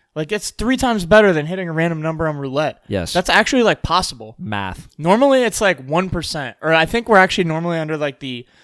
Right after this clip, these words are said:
Speaker 1: the less than sign and then one percent
Speaker 2: Yep.
Speaker 1: on the <laughs> predictor.
Speaker 2: Always. Like, if everyone loses out, we're still at less than
Speaker 1: <laughs>
Speaker 2: one percent.
Speaker 1: Yeah. No, and there's, uh, the one,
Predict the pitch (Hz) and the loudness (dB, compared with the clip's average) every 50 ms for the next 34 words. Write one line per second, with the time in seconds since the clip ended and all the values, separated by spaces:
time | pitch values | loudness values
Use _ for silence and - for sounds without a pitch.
0 | _ _ _ _ _ - 127 117 113 123 135 143 - - 165 165 170 165 156 - | _ _ _ _ _ -10 -10 -8 -4 -4 -4 -4 -4 -6 -8 -8 -8 -8 -6 -6
1 | 175 170 170 170 160 147 131 127 131 131 131 131 123 117 113 117 - 120 - - | -4 -2 -2 -2 -4 -4 -4 -4 -4 -4 -4 -6 -8 -8 -8 -8 -8 -8 -8 -10
2 | 127 110 104 107 113 107 117 139 143 139 151 - - - 226 180 151 - - 202 | -10 -10 -12 -8 -4 -2 -2 -2 -2 -4 -4 -2 0 0 0 0 0 0 2 2
3 | 117 117 110 101 98 98 98 - - - - - - - - 135 131 - - - | 4 4 2 2 0 -2 -4 -6 -8 -12 -16 -20 -14 -6 -4 -4 -4 -4 -6 -10
4 | 143 131 - - 160 160 165 190 196 202 196 180 160 151 147 143 151 151 143 139 | -10 -10 -4 -2 0 0 2 2 0 0 0 0 0 0 0 0 -2 -4 -6 -6
5 | - - - 120 117 110 110 110 - _ _ - 147 127 - - - - 147 135 | -6 -8 -6 -6 -4 -4 -4 -6 -8 _ _ -14 -10 -8 -6 -6 -4 -2 -2 -2
6 | 127 120 104 110 117 127 - - - - 208 190 170 147 196 180 180 - - - | -2 -2 -4 -4 -4 -2 -2 0 0 2 2 2 2 2 0 0 0 2 4 6
7 | 226 - 156 - - 214 175 - 185 - - - 320 311 277 - - - - - | 6 6 6 4 4 4 4 2 0 -8 -6 -8 -6 -6 -6 -8 -10 -12 -10 -4
8 | 180 214 226 208 - 185 196 196 208 220 220 180 - - - - 180 170 165 160 | 0 0 2 2 2 0 2 2 4 4 2 2 -2 -6 -4 0 2 2 4 4
9 | 156 156 151 143 175 165 165 175 185 202 202 190 185 | 2 0 0 -2 -4 -4 -2 0 0 0 0 0 -4